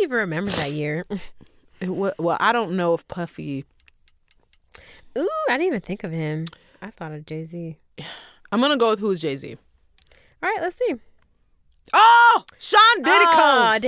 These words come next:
Speaker 2: My
Speaker 1: damn.
Speaker 2: God.
Speaker 1: I swayed you, girl. My bad.
Speaker 2: Was Bad Boys even, like, anyways, okay, that's fine.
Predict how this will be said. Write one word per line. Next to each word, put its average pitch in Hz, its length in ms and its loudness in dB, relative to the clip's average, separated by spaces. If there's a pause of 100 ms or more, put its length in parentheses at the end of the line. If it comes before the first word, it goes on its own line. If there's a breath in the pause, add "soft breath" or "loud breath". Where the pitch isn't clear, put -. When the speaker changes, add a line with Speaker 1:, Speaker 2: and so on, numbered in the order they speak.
(140)
Speaker 2:
My 302 140 6
Speaker 1:
damn. - 20 -4
Speaker 2:
God. 196 400 2
Speaker 1:
I 254 120 -4
swayed 180 420 -2
you, 170 60 -6
girl. 160 260 -4
My 180 160 -4
bad. 160 340 -6
Speaker 2:
Was 277 220 0
Bad 381 260 2
Boys 415 300 2
even, 381 240 0
like, 294 200 0
anyways, 151 420 -4
okay, 220 360 -2
that's 208 240 -4
fine. 139 220 -12